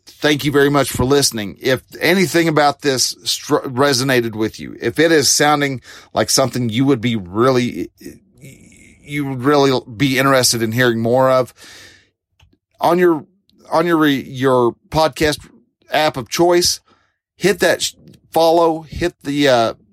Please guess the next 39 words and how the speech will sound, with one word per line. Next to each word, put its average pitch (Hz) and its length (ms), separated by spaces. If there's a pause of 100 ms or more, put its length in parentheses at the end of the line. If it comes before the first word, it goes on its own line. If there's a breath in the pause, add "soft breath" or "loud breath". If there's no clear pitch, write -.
(120)
subscribe 156 760
or 127 60
follow 156 360
button. 156 420 (800 soft breath)
And 160 180
then 208 160
also 180 520
share 208 380
this 196 280
out. 147 260
Share 180 280
that 180 100
with 175 180
a 151 60
friend 151 420
that 113 160
you 160 140
think 147 340
it 151 120
would 131 180
resonate 110 460
with 104 240
also. 120 460 (540 loud breath)
Knowing 143 340
somebody 143 400
who's 131 200
really 135 260
struggling, 110 760
share 143 380
this 131 200
out 131 180
with 117 120
that, 123 220
with 117 280
that, 123 240 (200)
uh, 92 220 (100)
with 123 180
that 123 180
guy. 107 300